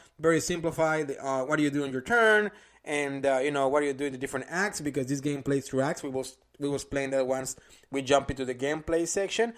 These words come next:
and also describe the runes, because this game doesn't use dice. It uses runes that you will need to cast in order to succeed through the path that you decide to take.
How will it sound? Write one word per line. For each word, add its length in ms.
and 120
also 260
describe 640
the 140
runes, 480
because 320
this 160
game 540
doesn't 420
use 300
dice. 580
It 200
uses 420
runes 400
that 120
you 100
will 120
need 140
to 60
cast 380
in 100
order 200
to 120
succeed 540
through 260
the 320
path 300
that 160
you 120
decide 420
to 40
take. 360